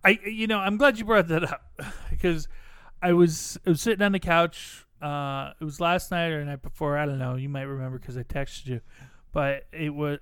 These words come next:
I, I'm just scrolling through Challenge Reddit, 'cause one of the things I noticed was, um, someone, there was the ch-, the Challenge Awards,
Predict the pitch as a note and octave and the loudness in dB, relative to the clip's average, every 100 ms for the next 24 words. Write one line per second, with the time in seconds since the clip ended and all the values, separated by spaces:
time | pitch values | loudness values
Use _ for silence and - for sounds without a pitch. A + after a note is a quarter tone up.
0 | - D3+ D3 - D#3+ D3 C#3 D#3 - G#3 | -6 -6 -6 -8 -6 -6 -6 -10 -12 -8
1 | A3 - - - _ - - - - C#4+ | -8 -12 -20 -20 _ -20 -18 -12 -2 0
2 | F4 E4 - F#3+ G3 F#3 F3 E3 D3+ - | 2 -2 -6 2 4 4 4 2 -2 -8
3 | _ _ _ _ _ - - D#3+ E3+ F3+ | _ _ _ _ _ -14 -8 -4 -4 -4
4 | E3+ D#3 - - _ C3+ B2+ B2 B2 C3+ | -4 -6 -12 -20 _ -10 -6 -4 -6 -12
5 | - - - - _ - E3 E3+ F3 C4+ | -18 -20 -20 -20 _ -10 0 2 2 2
6 | C#4+ B3+ G#3 F3 D#3 C#3+ C#3 - C3 - | 0 0 -2 0 0 0 -2 -2 -4 -4
7 | - - - - - D#3+ D3 C3+ C3 C3 | -18 -20 -20 -14 -4 -2 0 -2 -6 -12
8 | - _ _ - - - - - G#3 G3+ | -16 _ _ -20 -20 -18 -6 2 2 2
9 | D3 B2+ C3 - D#3+ - D3+ E3 D3 C3 | 0 -2 -8 -10 -14 -12 -6 -2 -2 -4
10 | A#2+ C3+ - - F3+ D#3 C3+ - D#3 F#3 | -6 -12 -10 -10 -10 -8 -8 -6 -4 -4
11 | F3 C#3+ C3 A#2+ A#2+ B2 C3 C3+ - - | -4 -6 -6 -6 -6 -10 -12 -20 -20 -20